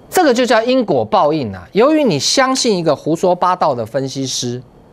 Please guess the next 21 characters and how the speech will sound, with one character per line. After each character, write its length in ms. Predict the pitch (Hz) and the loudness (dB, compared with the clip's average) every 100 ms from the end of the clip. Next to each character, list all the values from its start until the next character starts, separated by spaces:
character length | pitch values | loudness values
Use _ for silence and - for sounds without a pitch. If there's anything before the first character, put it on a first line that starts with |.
| - - - - - - | -20 -20 -20 -20 -20 -8
所 240 | - 202 247 | 0 4 4
以 80 | |
呢， 260 | 170 165 170 - - | 4 4 2 -4 -6
你 160 | 123 131 | -4 -2
今 240 | 202 208 | 0 2
天 200 | 196 196 | 2 0
才 220 | - 135 | 0 0
会 100 | 170 | 0
怎 100 | 127 | -2
么 80 | 104 | 0
样？ 220 | 139 117 - - - | 0 0 -6 -18 -2
在 220 | 254 208 | 0 2
内 240 | 226 220 | 2 2
心 240 | 180 208 185 | 2 0 2
的 180 | 139 127 | 0 0
压 260 | 180 196 180 | 0 2 2
力， 180 | 190 131 | 0 0
我 100 | 156 | 0
跟 60 | 247 | 0
你 60 | |
讲， 100 | 120 | -2